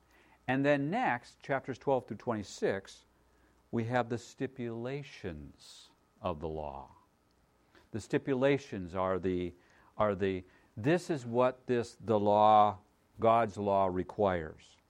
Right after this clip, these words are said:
And then following that, you have the covenant ceremony.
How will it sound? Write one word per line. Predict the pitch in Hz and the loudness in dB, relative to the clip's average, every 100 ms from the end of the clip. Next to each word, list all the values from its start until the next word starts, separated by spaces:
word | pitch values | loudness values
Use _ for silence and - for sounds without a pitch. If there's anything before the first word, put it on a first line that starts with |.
| _ _ _ _ _ _ _ _ _ _ _ _ _ _ - | _ _ _ _ _ _ _ _ _ _ _ _ _ _ -2
And | 113 | 0
then | 123 | 0
following | 113 135 131 120 113 | 4 4 6 4 2
that, | 160 220 190 - | 2 2 0 -4
you | 143 | -4
have | 120 123 123 123 123 - _ _ _ - | 0 2 4 4 2 -8 _ _ _ -4
the | 110 | -4
covenant | - 131 131 127 127 123 | 0 2 2 0 -2 -10
ceremony. | - - 165 123 92 85 80 80 | -10 -2 0 0 -2 -6 -10 -14